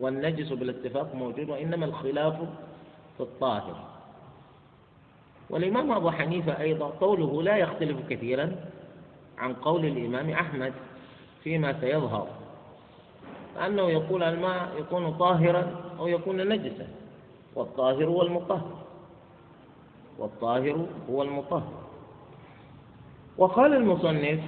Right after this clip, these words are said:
في أقسام المياه وهي خمسة، قوله أقسام المياه خمسة، هذا الكلام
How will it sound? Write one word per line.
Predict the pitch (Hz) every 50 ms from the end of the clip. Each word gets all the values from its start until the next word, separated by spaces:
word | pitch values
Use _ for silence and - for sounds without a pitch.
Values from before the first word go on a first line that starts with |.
| - - - - - - - - -
في | 160 165 147
أقسام | 160 160 - - 208 220 226 214
المياه | 180 147 135 135 131 131 143 156 160 156
وهي | 151 156 160 170 170
خمسة، | 160 - 208 202 165 - - - - - - - - - - - - - - - - - - - - - - - - - - - - - - - - - - - - - - - -
قوله | - 226 262 240 185 156 135 143 156 170 - - - - - - - - - - - - - - - - - - -
أقسام | 135 - - 160 156 160 185 202 220 214 196 156
المياه | 139 135 131 131 127 123 127 127 127 - 123 143 165 190 180 - - - - - - - -
خمسة، | 151 156 156 - - - 151 160 - - - - - - - - - - - - - - - - - - - - - - - - - - - - - - - - - - - - - - - - - - - - -
هذا | 202 220 226 185 175
الكلام | 160 156 160 - 139 175 185 190 185